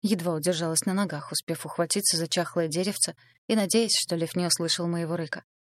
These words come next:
Сомнительно, правда, что его не слышали даже на другом континенте. По силе рева я переплюнула, наверное, разъяренного медведя-гризли, оторванного слабоумно отважными охотниками от самки в самый пикантный момент спаривания. «Чтоб тебя черти драли!»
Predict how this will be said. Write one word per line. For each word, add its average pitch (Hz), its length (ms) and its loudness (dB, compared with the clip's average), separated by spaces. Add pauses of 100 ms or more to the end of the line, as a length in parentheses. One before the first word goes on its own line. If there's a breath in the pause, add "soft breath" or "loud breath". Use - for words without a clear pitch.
(140)
Сомнительно, 226 640 2
правда, 160 320 -2
что - 160 2
его 175 160 2
не 180 100 2
слышали 190 420 2
даже 165 280 0
на 175 100 0
другом 165 320 0
континенте. 175 640 0 (500)
По 180 80 2
силе 170 300 2
рева 165 280 0 (300 loud breath)
я 208 160 2
переплюнула, 185 580 0
наверное, 160 440 0
разъяренного 175 560 2
медведя-гризли, 175 840 0 (300 loud breath)
оторванного 180 560 2
слабоумно 175 600 2
отважными 165 520 0
охотниками 185 580 0
от 156 80 -2
самки 185 420 2 (280 soft breath)
в - 60 -4
самый 226 260 4
пикантный 185 500 0
момент 165 380 0
спаривания. 160 640 0 (960)
«Чтоб - 400 -4
тебя 170 280 4
черти - 380 4
драли!» 165 400 0